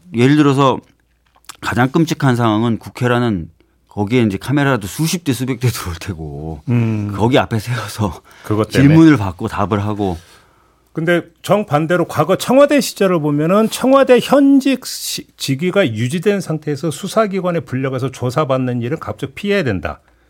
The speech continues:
Speaker 2: 그래서 소환 조사를 앞둔 경우에는 사직을 하는 경우가 종종 있었잖아요. 그 차원으로 이해할 여지는 없습니까?
Speaker 1: 아니, 뭐 조사나 이런 거 받을 때 그 기관에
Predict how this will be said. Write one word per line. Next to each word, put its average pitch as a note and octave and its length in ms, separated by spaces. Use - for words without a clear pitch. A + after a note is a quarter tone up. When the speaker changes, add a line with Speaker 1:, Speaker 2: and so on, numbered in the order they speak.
Speaker 2:
그래서 E3+ 380
소환 B3 300
조사를 F#3+ 520
앞둔 G#3 300
경우에는 F3 300
사직을 A#3+ 420
하는 A3 160
경우가 E3 240
종종 C3 320
있었잖아요. F#2 540
그 - 160
차원으로 A#3+ 380
이해할 C3 440
여지는 G2+ 240
없습니까? F2 480
Speaker 1:
아니, D3+ 140
뭐 C3+ 240
조사나 C3+ 460
이런 B2 220
거 A#2 80
받을 G2 280
때 A2 220
그 G#2 140
기관에 G#2+ 720